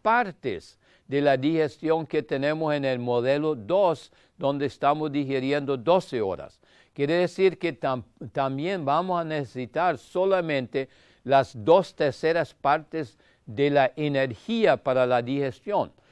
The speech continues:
Quiere decir que solo necesitamos un poquito más de cinco horas de energía para trabajo forzado. Y tú te puedes imaginar tal vez que si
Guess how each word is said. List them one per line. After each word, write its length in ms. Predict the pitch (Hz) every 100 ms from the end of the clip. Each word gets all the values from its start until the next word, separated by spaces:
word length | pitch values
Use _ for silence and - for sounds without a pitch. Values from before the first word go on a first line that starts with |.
| _
Quiere 200 | - 147
decir 320 | 180 - 190 180
que 140 | 170
solo 340 | - 180 180
necesitamos 640 | 170 175 139 131 156 170 175
un 80 | 156
poquito 600 | 143 123 - 208 - 180
más 340 | 160 160 -
de 140 | 104 131
cinco 760 | - - 254 262 214 160 139
horas 440 | 123 95 73 - _ _ _ _
de 240 | 110 135
energía 720 | 139 131 110 - 175 165 117 - _ _
para 400 | 131 127 123 98 _ _
trabajo 600 | - 127 123 127 127 123
forzado. 760 | 113 - 113 - - 113 82 58 _ _ _ _ _
Y 240 | - 139 135 - - - -
tú 200 | 156 151
te 220 | 160 156
puedes 520 | - 170 208 226 220
imaginar 720 | 180 170 143 139 139 202 208
tal 300 | - 135 110
vez 460 | 101 127 104 120 - _ _ _
que 320 | - 143 123 -
si 320 | - 139 120